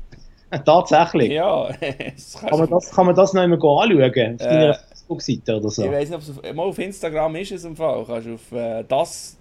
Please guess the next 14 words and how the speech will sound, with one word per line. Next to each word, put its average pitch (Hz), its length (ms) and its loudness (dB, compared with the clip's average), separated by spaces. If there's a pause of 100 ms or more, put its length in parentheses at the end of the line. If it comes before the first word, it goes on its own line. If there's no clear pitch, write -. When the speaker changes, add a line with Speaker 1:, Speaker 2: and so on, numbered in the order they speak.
(140)
Speaker 2:
das 147 280 -4
Mark 143 360 -4
Gerber 147 440 -6
kannst 120 300 -12
du 127 60 -10
schauen. 123 280 -6
Das 123 300 -16 (180)
Speaker 1:
Ja. 131 160 -6
Speaker 2:
grandiose 127 520 -4
Selfie 131 420 -10
mit 117 220 -14 (380)
<laughs> - 360 -20
Uli 131 360 -8
Maurer. 120 300 -10